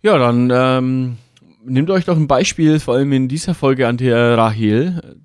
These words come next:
die uns ja ein tolles Audiokommentar geschickt hat, ähm, die,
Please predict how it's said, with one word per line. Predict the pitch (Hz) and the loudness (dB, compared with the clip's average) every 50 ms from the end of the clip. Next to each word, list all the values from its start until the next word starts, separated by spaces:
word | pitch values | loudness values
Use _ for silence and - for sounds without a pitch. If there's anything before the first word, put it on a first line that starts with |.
| _ _ | _ _
die | - 127 127 127 123 123 120 85 | -12 -10 -8 -8 -8 -10 -10 -12
uns | - 123 131 131 123 123 - - | -12 -10 -8 -8 -8 -10 -12 -8
ja | 123 120 120 117 117 120 117 120 120 _ _ _ _ _ _ _ _ _ | -6 -4 -2 -2 -2 -4 -4 -6 -10 _ _ _ _ _ _ _ _ _
ein | 123 123 | -16 -10
tolles | - - 139 135 151 151 - - - - - | -4 -2 -2 0 0 -2 -4 -8 -10 -10 -12
Audiokommentar | - - 127 147 151 151 131 - 127 117 117 110 - 113 107 110 | -6 -4 -4 0 0 -2 -2 0 -2 0 0 -2 0 -2 -2 -2
geschickt | - - - 120 - _ | -4 -4 -8 -8 -8 _
hat, | - 139 143 139 - - | -4 -4 -4 -4 -8 -8
ähm, | - 117 117 117 110 117 117 113 98 69 58 - _ _ - | -4 -4 -4 -4 -4 -6 -10 -12 -12 -16 -20 -20 _ _ -8
die, | 120 120 117 117 117 117 113 95 78 76 73 76 - - | -8 -6 -4 -6 -6 -6 -8 -10 -12 -14 -16 -18 -20 -20